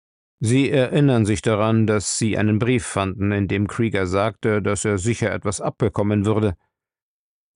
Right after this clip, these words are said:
Aber die Wunde hatte er sich selbst mit einem Spaten beigebracht, der unter keinen Umständen in der Zelle hatte sein dürfen.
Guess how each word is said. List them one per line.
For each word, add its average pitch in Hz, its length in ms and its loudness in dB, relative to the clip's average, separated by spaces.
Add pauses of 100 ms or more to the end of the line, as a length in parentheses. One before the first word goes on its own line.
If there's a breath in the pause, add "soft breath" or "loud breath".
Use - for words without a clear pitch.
(140)
Aber 104 140 0
die 95 100 -2
Wunde 120 400 4
hatte 151 220 0
er 113 140 2
sich 113 180 2
selbst 127 540 0
mit 101 140 -2
einem 101 180 2
Spaten 101 560 0
beigebracht, 98 720 -4
der 101 80 -2
unter 101 260 0
keinen 135 500 0
Umständen 104 680 0
in 107 120 0
der 104 160 -2
Zelle 110 340 0
hatte 107 220 0
sein 117 300 0
dürfen. 98 440 -4